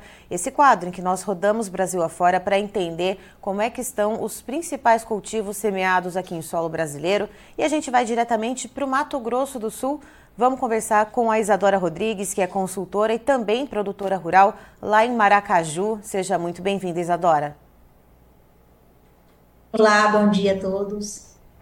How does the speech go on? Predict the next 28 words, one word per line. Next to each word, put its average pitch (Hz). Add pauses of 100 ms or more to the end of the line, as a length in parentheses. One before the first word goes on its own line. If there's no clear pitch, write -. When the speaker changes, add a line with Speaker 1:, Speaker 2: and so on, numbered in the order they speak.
(720)
Speaker 1:
Isadora, 208
me 226
diga 208
uma 247
coisa, 247
como 233
é 247
que 240
tá 254
o 240
ritmo 247
da 254
colheita 254
da 214
soja 226
em 208
Maracaju? 196 (1800)
Speaker 2:
Bom, 208
aqui 202
em -
Maracaju 226
nós 233
estamos 226
em 220
reta 220
final 202
de 208
colheita. 202